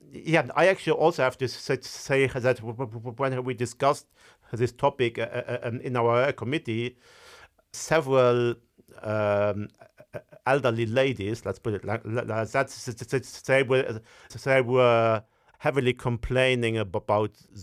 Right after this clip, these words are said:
those ruthless, uh, bikers, the cyclists who, who are actually, like,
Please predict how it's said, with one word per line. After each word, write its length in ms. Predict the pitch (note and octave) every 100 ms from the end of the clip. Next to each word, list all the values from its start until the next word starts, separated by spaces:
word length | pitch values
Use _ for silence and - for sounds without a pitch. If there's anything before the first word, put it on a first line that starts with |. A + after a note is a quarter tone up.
| F2
those 600 | A2+ A2 G#2+ G2+ - -
ruthless, 760 | - G#2+ C3+ B2+ A2 A2 G2+ G2
uh, 380 | G2+ G#2 G#2 G2
bikers, 640 | F2+ G#2+ G#2+ E2+ - - _ _ _ _ _ -
the 80 | A2+
cyclists 640 | - C3 C3 G2+ G2 -
who, 100 | -
who 120 | - B2+
are 100 | B2
actually, 320 | B2 - A#2
like, 260 | A2+ G#2+